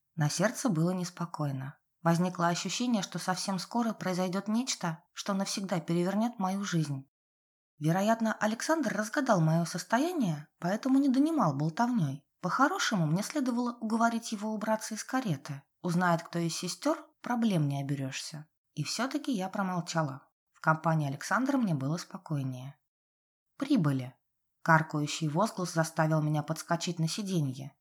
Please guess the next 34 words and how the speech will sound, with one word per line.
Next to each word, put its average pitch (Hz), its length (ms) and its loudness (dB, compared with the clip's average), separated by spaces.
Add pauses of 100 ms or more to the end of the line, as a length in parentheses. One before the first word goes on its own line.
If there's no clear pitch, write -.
(160)
Надо 151 320 2
же, 165 260 -4 (140)
так 156 260 0
разомлела, 165 600 0
что 220 240 -6
уснула. 175 600 -4 (420)
Высунулась 196 580 2
в - 20 6
окно 277 380 2
и 214 80 -2
увидела, 214 380 2
что 233 200 -2
карета 277 340 4
остановилась 233 640 2
у 226 60 -6
подножия 240 520 2
горы. 185 460 -2 (200)
Самоходный 170 640 2
экипаж 233 460 -2 (240)
не 247 120 0
стал 170 280 2
подниматься 165 540 2
наверх, 233 400 0 (100)
несмотря 180 540 -2
на 196 140 0
то, 294 340 -4
что - 220 -4
к 180 80 -8
Великому 180 440 -2
Источнику 233 520 -4
вела 175 240 4
вымощенная 190 580 0
брусчаткой 170 540 -2
дорога. 180 500 0